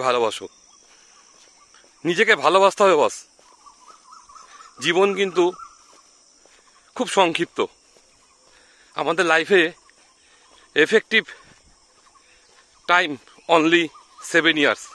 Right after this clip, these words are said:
ষাট বছরের জীবন হিসাবে ধরলে। কোভিড নাইন্টিন আমাদের ঘরবন্দি করে ফেলেছে। সবাই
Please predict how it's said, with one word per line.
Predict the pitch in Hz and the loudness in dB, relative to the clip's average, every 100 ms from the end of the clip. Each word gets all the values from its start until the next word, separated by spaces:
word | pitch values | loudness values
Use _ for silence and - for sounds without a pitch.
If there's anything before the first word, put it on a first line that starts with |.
| - _ _ _ _ _ _ - - | -20 _ _ _ _ _ _ -12 -4
ষাট | 151 156 | -2 0
বছরের | 165 170 175 135 | 0 2 0 0
জীবন | 156 165 139 | -2 -2 -4
হিসাবে | 156 143 | -4 -2
ধরলে। | 139 113 113 _ _ _ _ _ _ _ _ _ _ _ _ - | -2 -2 -6 _ _ _ _ _ _ _ _ _ _ _ _ -2
কোভিড | 156 151 175 | 0 0 0
নাইন্টিন | 170 170 190 175 147 _ _ _ _ _ _ _ _ _ _ _ _ _ _ _ - 151 | 0 2 2 2 -2 _ _ _ _ _ _ _ _ _ _ _ _ _ _ _ -8 -2
আমাদের | 143 156 156 139 - - - _ _ _ - _ _ _ - - _ _ _ - - | 0 2 2 0 -10 -20 -20 _ _ _ -20 _ _ _ -20 -20 _ _ _ -6 0
ঘরবন্দি | 156 170 175 175 | 0 0 0 0
করে | 226 185 | 0 0
ফেলেছে। | 185 180 233 - _ _ _ _ _ _ _ _ _ _ _ _ _ _ | -4 -4 -6 -10 _ _ _ _ _ _ _ _ _ _ _ _ _ _
সবাই | - - 175 202 | -6 2 4 4